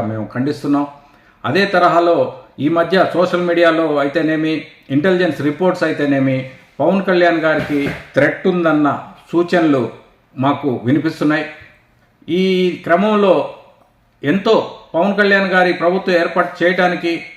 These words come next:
ఓటు చీలనివ్వననేసి తెలుగుదేశం పార్టీని అయితేనేమి, బీజేపీ పార్టీని అయితేనేమి ఒక తాటి మీదకి తీసుకొచ్చి అత్యధిక మెజారిటీతో గెలిపించి man of the match,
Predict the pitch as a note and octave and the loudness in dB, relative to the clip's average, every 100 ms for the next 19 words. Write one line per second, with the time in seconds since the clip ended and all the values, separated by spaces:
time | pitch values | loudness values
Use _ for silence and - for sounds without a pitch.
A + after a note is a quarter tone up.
0 | - C#3 F#3+ G3 G3 E3+ F#3+ F#3+ F3+ F3 | -4 -2 0 -2 -2 0 0 0 0 0
1 | E3+ D#3+ D3+ D#3 D#3 D3+ D3+ F3 E3+ E3+ | 0 0 -2 -4 -6 -6 -4 -2 0 0
2 | E3 D3 D3+ - C#3+ C#3+ C#3 C#3 C#3 C#3+ | -2 -4 -4 -4 -2 -4 -4 -4 -2 -2
3 | B2+ D3 E3 D#3 D#3 C#3 C#3 C#3+ C3+ C3 | -2 -2 -2 -4 -4 -4 -2 -2 -4 -2
4 | C3+ C3 C3 B2+ B2+ B2+ D#3 E3+ E3 D3+ | -2 -2 -2 -2 -2 -2 0 0 -2 -4
5 | A#2+ D3 C#3+ D3 B2 A#2 - - _ - | -4 -6 -6 -8 -6 -8 -8 -14 _ -10
6 | C3+ F#3+ F#3+ F3+ E3 D#3 F#3 F3 E3+ E3 | -4 0 0 0 0 0 0 0 -2 -4
7 | D#3 C3+ C#3 E3+ E3+ - D3+ C#3+ D#3 F3 | -4 -2 -2 0 -2 -4 -2 0 0 0
8 | E3+ D#3+ C#3 D3+ D#3 | 0 0 2 0 -2